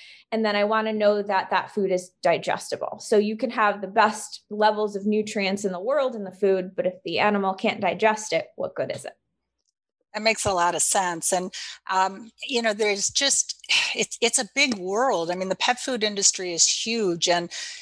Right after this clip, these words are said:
Speaker 2: you know, safety has gotta be first. I mean, we certainly don't wanna put something in the bowl that's gonna make our dog or cat sick. But then you're right. I mean, <sighs> the labels have all this amazing stuff on it and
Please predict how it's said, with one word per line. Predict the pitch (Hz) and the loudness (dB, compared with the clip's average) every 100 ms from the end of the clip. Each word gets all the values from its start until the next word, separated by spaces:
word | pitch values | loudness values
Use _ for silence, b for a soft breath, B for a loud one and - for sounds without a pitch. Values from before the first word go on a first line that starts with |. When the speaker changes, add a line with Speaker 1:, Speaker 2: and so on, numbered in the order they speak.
| - | -6
Speaker 2:
you | 208 | 0
know, | 196 196 190 170 - | 2 2 2 -2 -4
safety | - 254 277 - 196 165 | 0 2 0 -2 -2 0
has | 180 - | -2 -2
gotta | 202 208 214 | 2 2 2
be | 220 | -2
first. | 202 - 151 160 175 - | -4 0 2 2 2 0
I | |
mean, | 180 185 | 0 -2
we | 180 | 0
certainly | 180 247 247 226 196 | 2 2 0 -4 0
don't | 202 208 | 2 2
wanna | 220 190 - | 0 -2 -2
put | 220 | 0
something | - 202 185 190 | 2 4 2 0
in | 185 | 0
the | 175 | -2
bowl | 175 185 185 | 0 2 2
that's | 180 170 | 2 2
gonna | - 185 | 0 -2
make | 180 175 175 | 0 2 0
our | 165 | -2
dog | 175 170 170 | 2 2 2
or | 165 | -4
cat | - 160 165 | 0 0 0
sick. | - - 190 160 - B B B B | 0 2 0 -2 -6 B B B B
But | - 208 | -6 0
then | 247 | 0
you're | 254 247 | 0 0
right. | 285 285 208 | 2 4 2
I | 208 | -2
mean, | 208 202 214 - - | -4 -8 -8 -6 0
<sighs> | - - | 0 0
the | 190 | -2
labels | 185 208 247 240 226 | 2 0 0 0 0
have | 185 170 | 0 2
all | 185 | 0
this | 202 - | 2 0
amazing | 170 165 190 202 196 202 | 0 -2 0 2 0 -2
stuff | - 196 185 - | 0 0 -2 0
on | 190 190 | 0 0
it | 190 190 185 | 2 0 -2
and | 151 | -8